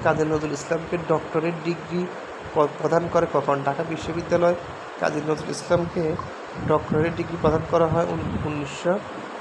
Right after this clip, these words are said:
চুয়াত্তর সালে, তার মৃত্যুর, আহ, দুই বছর আগে। ধূমকেতু কোন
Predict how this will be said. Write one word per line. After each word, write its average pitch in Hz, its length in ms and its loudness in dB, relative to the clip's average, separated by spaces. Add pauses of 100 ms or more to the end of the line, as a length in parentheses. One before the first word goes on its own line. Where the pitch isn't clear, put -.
(180)
চুয়াত্তর 170 360 4
সালে, 143 320 0
তার 151 200 6
মৃত্যুর, 147 460 0 (800)
আহ, 135 380 2 (200)
দুই 165 100 0
বছর 156 260 0
আগে। 139 180 2 (1160)
ধূমকেতু 160 460 -2
কোন 180 120 2